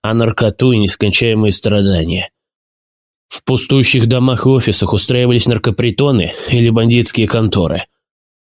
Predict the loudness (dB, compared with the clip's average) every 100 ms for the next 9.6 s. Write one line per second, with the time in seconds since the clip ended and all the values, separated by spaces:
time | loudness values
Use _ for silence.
0 | -4 0 0 0 0 0 -2 0 -2 0
1 | -2 0 0 2 0 0 0 0 -4 -4
2 | 0 2 2 2 0 0 0 0 0 -2
3 | 0 0 0 0 0 0 0 0 0 0
4 | 0 0 2 2 2 2 2 2 2 2
5 | 0 2 0 -2 -10 _ _ _ _ _
6 | _ _ _ _ _ _ -20 _ -4 0
7 | 2 4 2 2 2 2 0 2 0 0
8 | 0 0 0 2 0 2 0 0 0 0
9 | 2 2 2 0 0 -6